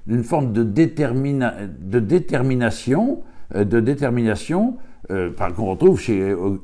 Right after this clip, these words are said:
chez Marx, qu'on retrouve chez Comte, et qu'on retrouve, euh, euh, chez d'autres sociologues,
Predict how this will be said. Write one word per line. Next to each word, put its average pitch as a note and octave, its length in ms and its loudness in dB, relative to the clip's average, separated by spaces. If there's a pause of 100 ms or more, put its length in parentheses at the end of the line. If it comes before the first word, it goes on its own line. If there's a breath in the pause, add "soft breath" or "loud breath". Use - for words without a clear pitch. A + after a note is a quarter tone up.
chez G#2+ 220 -2
Marx, C3 340 2
qu'on F#2+ 180 -4
retrouve A2+ 260 0
chez G2 180 -4
Comte, B3 420 -4 (220 soft breath)
et G2+ 120 0
qu'on A2+ 160 2
retrouve, A#2 420 6
euh, F#2+ 220 2 (360 loud breath)
euh, D2+ 180 -4 (460)
chez F2+ 220 -4
d'autres G#2+ 320 2
sociologues, B2 760 -2